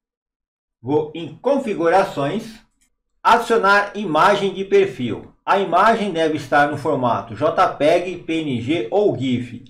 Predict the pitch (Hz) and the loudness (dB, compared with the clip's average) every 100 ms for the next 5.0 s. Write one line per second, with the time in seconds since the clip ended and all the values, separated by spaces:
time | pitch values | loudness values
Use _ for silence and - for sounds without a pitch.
0 | - 214 277 240 131 175 185 180 180 139 | -10 -2 0 0 2 2 2 0 -2 -2
1 | 147 202 214 208 190 202 123 113 110 101 | 0 0 -2 -6 -2 -2 -2 -6 -6 -8
2 | 82 78 - _ _ _ 190 240 240 226 | -12 -18 -20 _ _ _ 2 2 2 0
3 | 180 190 196 - 190 196 139 147 185 180 | 4 2 2 -6 -8 -4 0 2 2 -2
4 | 190 131 180 190 190 - 139 131 98 | -6 -6 -4 0 -2 -2 -2 -2 -4